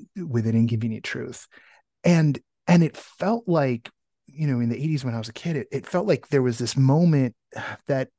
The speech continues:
maybe that was when we could have done something, and, and, and then, like, a swing and a miss. And,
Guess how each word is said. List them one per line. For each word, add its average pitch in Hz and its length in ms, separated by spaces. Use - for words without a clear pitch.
maybe 165 280
that 160 180
was 139 120
when 143 220
we 139 80
could 135 140
have 113 120
done 120 220
something, 220 680
and, 123 360
and, 123 280
and 135 120
then, 139 120
like, 120 280
a 120 40
swing - 320
and 135 100
a 110 40
miss. 117 540
And, 127 680